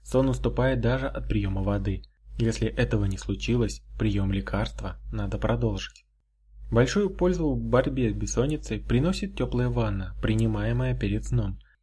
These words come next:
Однако для того, чтобы она оказала необходимое действие, её надо принимать систематически и длительное время. При этом большое значение имеет температура воды. Вода должна быть тридцать пять-тридцать шесть градусов.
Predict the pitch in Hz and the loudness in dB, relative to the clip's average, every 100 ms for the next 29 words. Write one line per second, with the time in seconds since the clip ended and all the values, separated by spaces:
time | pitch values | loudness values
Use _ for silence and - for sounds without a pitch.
0 | - - 107 107 139 117 104 - 131 160 | -18 -4 0 2 2 0 -2 -2 -2 -2
1 | - 139 135 139 135 139 139 101 98 107 | -2 -6 -4 -6 -4 -2 0 0 0 -2
2 | - 110 107 98 95 107 120 101 - - | -2 -2 -2 -2 -2 -4 -4 -4 -6 -8
3 | - - 120 143 151 139 127 123 123 139 | -14 -4 -2 0 0 -2 0 2 2 0
4 | - 147 143 139 - 139 - - - 98 | -4 -6 -6 -6 -6 -8 -8 -6 -6 -8
5 | - 104 101 101 98 110 117 120 120 98 | -6 -6 -2 -2 0 -2 -2 -2 -2 -2
6 | 90 - - - 123 127 113 107 113 - | -4 -10 -6 4 4 4 2 2 0 0
7 | 117 107 - 131 139 123 123 107 107 - | -2 -2 -2 -2 -2 -2 -2 -2 -2 -2
8 | 113 120 120 127 127 135 127 101 - - | -2 -2 -2 -2 -2 0 0 -2 -6 -6
9 | 101 92 110 127 123 110 101 98 - 107 | -2 2 4 4 2 0 -2 -4 -4 -4
10 | 117 - - 117 - 123 123 147 - 107 | -4 -4 -2 -4 -2 -4 -4 -6 -4 -4
11 | 104 110 120 117 117 | -2 -2 -2 -4 -6